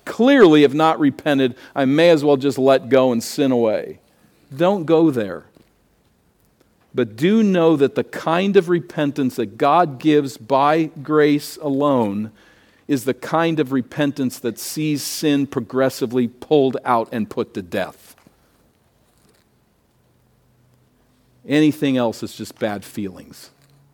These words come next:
And they are never gonna matter in the end, save perhaps something lesser of a judgment. But it will be severe.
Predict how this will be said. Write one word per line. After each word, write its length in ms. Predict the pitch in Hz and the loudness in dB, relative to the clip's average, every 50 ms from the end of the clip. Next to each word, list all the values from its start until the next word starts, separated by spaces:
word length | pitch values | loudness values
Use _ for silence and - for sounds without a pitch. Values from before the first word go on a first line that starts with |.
| _ _ _ _ _ _ _ _ _ _ _ _ - | _ _ _ _ _ _ _ _ _ _ _ _ -8
And 160 | 120 117 107 | -6 -4 -2
they 180 | 127 127 127 123 | 0 0 2 0
are 100 | 120 117 | 0 -2
never 640 | 101 110 117 120 123 123 120 104 110 101 98 - - _ _ _ - | -4 -4 -2 0 0 0 0 -2 -6 -10 -12 -16 -20 _ _ _ -10
gonna 200 | - 110 104 95 | -10 -8 -8 -8
matter 520 | 95 101 101 107 98 98 95 101 85 - _ _ | -8 -8 -10 -10 -10 -12 -14 -16 -18 -20 _ _
in 160 | - 107 101 | -12 -10 -8
the 180 | 101 98 90 85 | -8 -8 -10 -12
end, 300 | 92 82 78 80 85 - _ _ _ _ _ _ _ _ _ _ _ _ _ _ _ _ _ _ _ _ _ _ _ _ _ _ _ _ _ _ | -14 -16 -16 -20 -20 -20 _ _ _ _ _ _ _ _ _ _ _ _ _ _ _ _ _ _ _ _ _ _ _ _ _ _ _ _ _ _
save 420 | _ - - - 127 117 113 110 - | _ -14 -6 -2 -2 0 -2 -2 -4
perhaps 640 | - 110 107 110 107 104 - - - - - - - _ _ _ _ _ _ _ _ _ _ _ _ - _ _ _ _ _ _ _ _ _ | -6 -4 -2 -2 -2 -4 -6 -8 -14 -16 -16 -18 -20 _ _ _ _ _ _ _ _ _ _ _ _ -20 _ _ _ _ _ _ _ _ _
something 800 | _ - - - - - 147 131 123 - - 110 95 92 85 87 - _ _ _ _ _ _ _ - | _ -20 -18 -16 -6 -4 -2 -2 -2 -4 -6 -10 -10 -10 -10 -14 -16 _ _ _ _ _ _ _ -8
lesser 480 | 120 120 120 110 - - - 104 92 | -4 -2 -2 -2 -4 -8 -12 -12 -12
of 80 | 92 87 | -12 -16
a 60 | 95 | -18
judgment. 600 | 87 - 101 92 90 85 - 85 82 80 80 - _ _ _ _ _ _ _ _ _ _ _ _ _ _ _ _ _ _ _ _ _ _ _ _ _ _ _ | -16 -14 -14 -14 -14 -18 -20 -20 -20 -20 -20 -20 _ _ _ _ _ _ _ _ _ _ _ _ _ _ _ _ _ _ _ _ _ _ _ _ _ _ _
But 160 | - 117 104 101 | -6 -6 -4 -4
it 140 | 101 - | -6 -6
will 140 | 117 107 104 | -6 -8 -8
be 160 | 95 107 101 | -8 -8 -10
severe. 500 | 98 - - 104 85 82 82 - - - | -10 -10 -12 -14 -14 -16 -18 -18 -20 -20